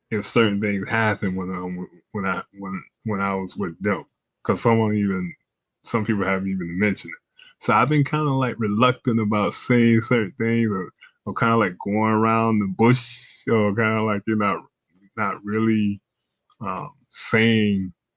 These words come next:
um, not really giving the juicy stuff, you know what I'm saying? But it's coming. It's coming. Um, it's one of those things where I know I'm gonna have to spill the beans,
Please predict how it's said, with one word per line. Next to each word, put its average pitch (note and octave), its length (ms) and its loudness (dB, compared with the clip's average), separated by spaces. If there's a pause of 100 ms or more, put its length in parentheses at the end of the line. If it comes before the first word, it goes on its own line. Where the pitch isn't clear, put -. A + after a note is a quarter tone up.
(400)
um, F2 360 -10 (960)
not A2 220 -4
really G#2+ 340 0
giving G2+ 540 0 (1000)
the - 160 0
juicy A#2 640 4
stuff, A2 480 0 (160)
you G#2 100 -4
know G#2 60 0
what G2+ 60 0
I'm G2+ 60 0
saying? G#2+ 320 0
But G2+ 100 0
it's B2 120 0
coming. B2 400 -2 (320)
It's G2 160 -6
coming. F2 380 -4 (240)
Um, F2+ 440 -12 (1400)
it's G2+ 180 -8
one G#2 120 2
of G2+ 40 2
those F#2+ 160 0
things G2 320 -2
where F2+ 100 -2
I G2 120 2
know F#2 200 0
I'm F#2 100 -6
gonna F#2 120 -8
have F2+ 180 -8
to F2 100 -18
spill E2+ 420 -6
the G2+ 60 0
beans, C3 920 4